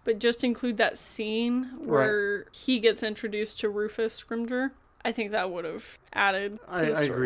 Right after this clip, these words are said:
Speaker 2: agree. I think it would have
Speaker 1: More
Speaker 2: been
Speaker 1: so than the bridge.
Speaker 2: It could have been, like, a ten-minute scene, you know, and it would have been worthwhile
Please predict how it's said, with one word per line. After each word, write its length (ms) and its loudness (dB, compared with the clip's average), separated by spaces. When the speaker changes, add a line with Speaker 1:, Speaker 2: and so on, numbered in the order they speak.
Speaker 2:
agree. 40 2
I 60 -2
think 260 -6
it 120 0
would 100 4
have 40 10
Speaker 1:
More 180 10
Speaker 2:
been 80 4
Speaker 1:
so 420 6
than 280 2
the 140 -2
bridge. 480 -6
Speaker 2:
It 120 -2
could 120 6
have 80 8
been, 120 4
like, 160 2
a 40 2
ten-minute 480 -2
scene, 540 -2
you 100 -4
know, 260 2
and 200 -2
it 80 2
would 180 0
have 200 0
been 480 -2
worthwhile 680 -2